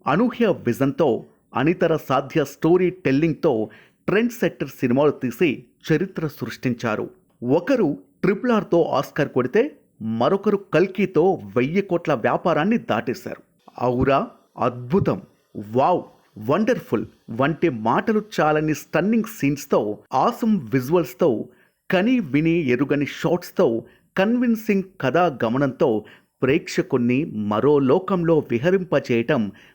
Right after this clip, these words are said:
వీరిరువురి నైపుణ్యం. Already ఎస్ఎస్ రాజమౌళి సినీ జగత్తును ఏలుతుంటే, ఇటీవలే కల్కితో సృజనాత్మక సినీ వినీలాకాశంలో మరో ధృవతారగా ఉదయించి,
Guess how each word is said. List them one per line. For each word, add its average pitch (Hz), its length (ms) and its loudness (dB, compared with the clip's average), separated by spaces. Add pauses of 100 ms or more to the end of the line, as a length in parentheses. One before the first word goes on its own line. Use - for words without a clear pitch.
వీరిరువురి 135 920 2
నైపుణ్యం. 110 600 -2 (380)
Already 220 320 0
ఎస్ఎస్ 202 560 0
రాజమౌళి 139 600 2
సినీ 180 400 -2
జగత్తును 151 560 -2
ఏలుతుంటే, 127 800 0 (280)
ఇటీవలే 185 480 2
కల్కితో 156 720 0
సృజనాత్మక 156 800 -2
సినీ 160 400 0
వినీలాకాశంలో 131 1300 0 (280)
మరో 139 360 2
ధృవతారగా 151 840 0
ఉదయించి, 127 800 0